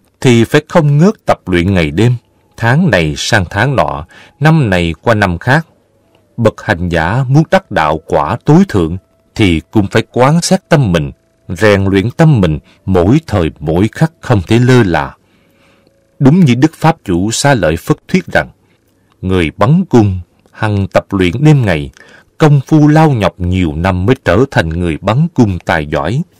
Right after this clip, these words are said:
Thành quả mà y đạt được, được đức vua hâm mộ,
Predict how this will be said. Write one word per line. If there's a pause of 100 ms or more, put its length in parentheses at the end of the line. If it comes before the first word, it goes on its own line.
(960)
Thành
quả (160)
mà
y
đạt
được, (760)
được
đức
vua
hâm
mộ,